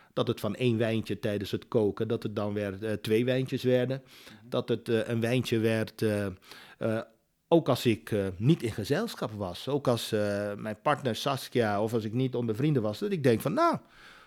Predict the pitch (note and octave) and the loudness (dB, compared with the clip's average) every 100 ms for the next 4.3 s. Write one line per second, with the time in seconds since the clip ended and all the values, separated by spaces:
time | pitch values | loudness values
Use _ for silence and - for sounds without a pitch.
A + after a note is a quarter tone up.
0 | - - F#3 E3+ C3+ B2+ D3 F3 D#3 F#2 | -4 2 6 6 6 4 6 4 2 -2
1 | G2 G3 G3+ F#3+ E3+ D#3+ C#3+ C#3 A#2+ A2+ | -4 -6 -6 -4 -4 -2 -2 -2 0 0
2 | G#2+ G2+ - - - A#2 - F#3 F#3+ - | 0 -2 -10 -12 -6 -4 -2 -2 -2 0
3 | C3 A#2+ A#2 G#2+ G#2+ D3+ F3+ G#2+ A2 E3 | 2 4 4 2 0 2 2 2 -2 -4
4 | - A2 F#2+ | -6 -4 -4